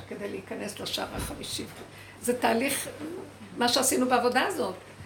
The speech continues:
זה הפירוק והפרימה של כל ההריג הזה. זה לא עוד צעד אחד נהיה בחמישים. זה אנחנו צריכים לעשות רוורס. הלכנו על הפגם וראינו את כל השקרים שלנו. כל היפייפות החיצונית, גילינו את ערוותה.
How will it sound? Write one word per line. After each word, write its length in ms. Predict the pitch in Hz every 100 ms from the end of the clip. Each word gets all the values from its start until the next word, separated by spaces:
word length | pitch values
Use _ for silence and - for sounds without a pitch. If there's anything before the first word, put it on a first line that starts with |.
| - 208
זה 140 | 233
הפירוק 460 | 226 247 240 302 -
והפרימה 580 | 247 226 240 240 262 294
של 160 | - -
כל 180 | 247 247
ההריג 360 | 240 233 226
הזה. 240 | 208 165 175 - -
זה 120 | 208
לא 120 | 269 - -
עוד 220 | 254 -
צעד 280 | 254 226 233
אחד 180 | - 196
נהיה 160 | 202 -
בחמישים. 560 | 214 - - - 123 - - - - - - - -
זה 180 | 226
אנחנו 220 | 254 285 285
צריכים 180 | 311
לעשות 300 | 302 262 -
רוורס. 320 | 254 247 240 220
הלכנו 340 | 240 - 294
על 100 | 262
הפגם 400 | - 196 233 262 196
וראינו 340 | 208 214 247
את 80 | 247 -
כל 160 | - 349
השקרים 500 | 285 - 208 190 -
שלנו. 280 | 277 190 185 - - - - -
כל 180 | - 302
היפייפות 580 | 285 262 262 233 262 262
החיצונית, 600 | 247 233 - 208 240 254 - - - - - - -
גילינו 380 | 175 208 262 269
את 160 | 220 -
ערוותה. 480 | 196 196 190 -